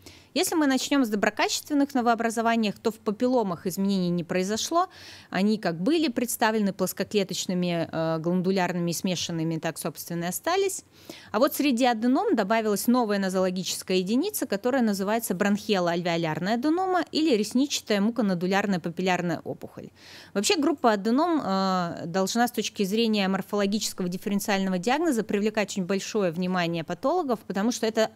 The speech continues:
доброкачественные новообразования, которые все из них могут симулировать злокачественные опухоли лёгкого эпителиального генеза, особенно в, а, образцах малого объёма.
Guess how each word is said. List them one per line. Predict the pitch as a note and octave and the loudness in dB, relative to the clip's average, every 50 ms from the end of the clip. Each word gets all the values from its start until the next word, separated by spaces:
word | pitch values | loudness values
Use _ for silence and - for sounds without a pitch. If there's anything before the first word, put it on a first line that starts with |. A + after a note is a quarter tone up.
| - - - - - | -8 -20 -20 -12 -6
доброкачественные | - F#3 F3 G#3+ G#3 - A#3 G#3+ - - - F#3 F#3 F#3 F#3 F3+ | -4 0 2 2 4 4 2 2 0 -2 -4 -2 0 0 0 0
новообразования, | E3+ E3 F3+ E3 F#3 F#3 F3 G3 G3+ B3+ D#4+ F#4 F4+ C#4 - | 2 2 0 2 0 -2 -2 0 0 0 0 2 0 0 0
которые | - F#3+ - - B3+ C#4+ D#4 D#4+ E4 D#4 - - - - - - - | -2 -4 -2 0 2 2 2 2 0 -2 -4 -8 -18 -20 -20 -18 -12
все | - - - C#4 B3+ | -6 0 2 2 2
из | B3+ A#3+ | 2 2
них | D4 D#4 C#4+ - | 2 0 2 2
могут | A3+ A#3 B3 B3 C4 C4 - | 2 2 4 2 0 0 0
симулировать | - - A#3 A3 G#3+ G3+ G3+ G#3+ A#3+ C4+ D4 D4+ C#4+ C#4 C4+ - - - - - - - - | 0 2 2 2 2 2 2 2 2 2 2 2 0 0 -2 -4 -10 -18 -20 -20 -20 -16 -10
злокачественные | - E3+ G3+ A#3 A3+ - A3+ G3 - - - - F#3 F#3+ G3 G3 - | -4 0 2 2 2 2 0 0 0 -2 -4 -2 0 2 2 2 2
опухоли | - F#3+ F#3 - E3+ - - F#3 F3 E3+ E3+ | 2 0 0 0 -4 -4 -2 -2 0 0 0
лёгкого | E3 F3 E3+ D3+ - - E3+ E3 E3 | 2 2 0 0 -2 -4 -4 -2 -2
эпителиального | - - D#3+ - F3+ F#3 F#3+ F3+ F3 F3 E3 D#3 F3 | -2 -4 -4 -4 0 0 2 2 2 0 0 -2 -2
генеза, | E3+ D#3 G3 G#3+ B3 D#4+ G4+ F#4+ D#4+ B3+ F#3+ | 0 0 2 2 2 2 2 2 2 0 0
особенно | E3+ - - B3+ B3+ D4+ C4+ B3+ A#3 F#3 E3+ | 0 0 0 0 2 4 4 4 2 0 -2
в, | E3 E3 F#3+ A3 A#3+ - - - | -2 -2 0 0 0 -2 -4 -8
а, | - - - F3 F3+ F3+ F3+ - | -6 -4 -2 0 0 0 0 0
образцах | - F3+ F3+ F#3 F#3 - - A#3 A#3 - - | 0 0 0 0 0 2 2 2 2 2 2
малого | G#3 G3+ G3+ G#3 F#3+ F3+ F#3 F3+ | 2 2 2 2 2 0 0 0
объёма. | E3+ D#3+ E3 D3+ E3+ D3+ C3+ C3+ - D#3 | 0 -2 -2 -2 -2 -2 -2 -4 -6 -8